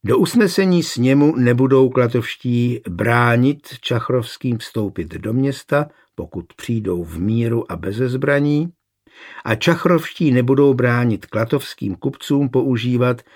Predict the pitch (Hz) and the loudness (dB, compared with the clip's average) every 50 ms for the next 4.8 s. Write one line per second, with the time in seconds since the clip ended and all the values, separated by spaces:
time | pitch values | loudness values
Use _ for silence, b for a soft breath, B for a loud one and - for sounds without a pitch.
0 | b b b - 104 110 117 127 135 135 131 131 139 135 - - - - 117 117 | b b b -4 0 2 2 4 4 2 2 0 -2 -4 -4 -6 -4 -2 0 0
1 | 107 - - - - 82 82 80 - - 156 143 - - - 165 131 - - 127 | 0 -2 -6 -14 -12 -12 -12 -10 -6 -4 -4 -4 -4 -4 -4 -4 -4 -2 -2 -4
2 | - - 110 - - - 107 113 117 113 107 110 101 95 92 B B B B B | -4 -6 -12 -12 -10 -6 -4 -2 -2 0 0 0 -2 -2 -4 B B B B B
3 | B - - 131 117 101 107 110 113 107 98 98 90 78 76 80 95 107 107 127 | B -4 0 0 0 0 -2 -2 -2 -4 -4 -6 -6 -8 -6 -4 -2 -2 0 0
4 | 127 127 135 147 147 147 139 139 - - - 151 151 156 156 | 0 0 2 0 0 0 -2 -4 -8 -10 -4 -2 -2 -2 -4